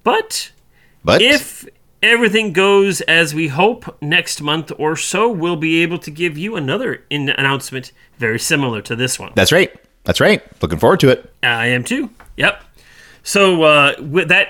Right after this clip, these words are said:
Speaker 1: uh, interview, once we have that compiled and put all together, uh, they'll probably toss that out there as a bonus podcast, um, shortly thereafter.
Speaker 2: Yeah. Mm-hmm. Yep.
Speaker 1: All right.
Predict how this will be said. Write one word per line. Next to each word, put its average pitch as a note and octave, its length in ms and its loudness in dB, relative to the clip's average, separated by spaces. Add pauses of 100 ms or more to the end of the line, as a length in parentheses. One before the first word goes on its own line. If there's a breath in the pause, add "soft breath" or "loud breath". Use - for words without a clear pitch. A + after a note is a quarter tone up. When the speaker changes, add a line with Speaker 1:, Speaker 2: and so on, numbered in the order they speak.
(160)
Speaker 1:
uh, C3+ 240 2
interview, F3+ 440 2
once D#3 440 0
we C#3+ 200 0
have C3+ 240 0
that - 340 -2
compiled D3 560 2
and B2 120 -4
put D3+ 140 -4
all C3+ 140 2
together, C3+ 460 0 (400 loud breath)
uh, B2 260 2 (180)
they'll F3+ 240 0
probably C#3 240 0
toss C#3+ 280 -2
that C#3+ 100 0
out C#3 160 2
there C3 140 2
as A#2+ 120 -2
a B2 40 -4
bonus B2 340 -4
podcast, C3 800 0 (100)
um, A2 600 -2 (380)
shortly B2+ 320 -6
thereafter. B2 340 2
Speaker 2:
Yeah. D4 240 0 (280)
Mm-hmm. D#3 380 2 (100)
Yep. - 380 -2 (680)
Speaker 1:
All C3+ 80 0
right. G4+ 220 2